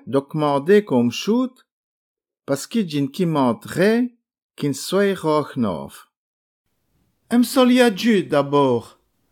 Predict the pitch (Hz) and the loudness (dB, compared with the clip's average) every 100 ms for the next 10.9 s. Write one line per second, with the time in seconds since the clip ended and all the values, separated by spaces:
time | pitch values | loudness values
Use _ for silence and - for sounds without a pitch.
0 | _ _ _ - 120 147 165 147 151 127 | _ _ _ -14 -4 0 0 2 0 2
1 | 156 143 127 - 139 - 143 127 117 - | -2 0 -2 -4 -8 -2 0 0 0 -4
2 | - _ _ _ _ _ _ _ _ _ | -14 _ _ _ _ _ _ _ _ _
3 | - 151 131 151 131 147 143 - 147 175 | -4 -4 -2 -2 -2 -2 -2 -2 -4 0
4 | 202 208 220 - - 143 135 147 123 - | 2 2 -2 -8 -2 -2 0 -4 -6 -2
5 | 175 220 - _ _ _ - 143 139 131 | 0 0 -4 _ _ _ -6 -2 0 0
6 | 165 180 165 139 123 107 104 92 - _ | 0 2 2 2 0 0 -2 -4 -12 _
7 | _ _ _ _ _ _ _ _ _ _ | _ _ _ _ _ _ _ _ _ _
8 | _ _ _ _ 117 156 165 - - 233 | _ _ _ _ -4 -2 -2 -2 2 2
9 | 175 139 113 107 202 247 269 _ _ _ | 4 2 2 -2 -2 -2 -6 _ _ _
10 | 117 208 196 113 107 180 214 92 - | -4 2 4 4 2 -2 -2 -4 -10